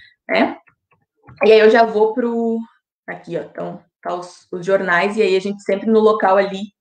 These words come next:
a gente não tem identificação dos locais, né? Ainda que sejam, que se, se tenha notícia de vários, vários jornais. Agora eu vou passar, então, aqui pra parte das atividades e planos. Vou tentar ser breve, que meu tempo já tá acabando aqui. Mas, é,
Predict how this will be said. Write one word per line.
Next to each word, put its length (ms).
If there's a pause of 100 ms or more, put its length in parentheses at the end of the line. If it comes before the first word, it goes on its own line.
a 20
gente 200
não 140
tem 160
identificação 540
dos 100
locais, 460
né? 100 (560)
Ainda 320
que 100
sejam, 500
que 80
se, 360
se 80
tenha 120
notícia 340
de 100
vários, 440 (380)
vários 260
jornais. 340 (1400)
Agora 160
eu 60
vou 80
passar, 240
então, 300
aqui 400 (140)
pra 160
parte 300
das 160
atividades 580
e 140
planos. 340 (260)
Vou 100
tentar 320
ser 200
breve, 280
que 80
meu 120
tempo 160
já 100
tá 120
acabando 320
aqui. 160 (480)
Mas, 320
é, 400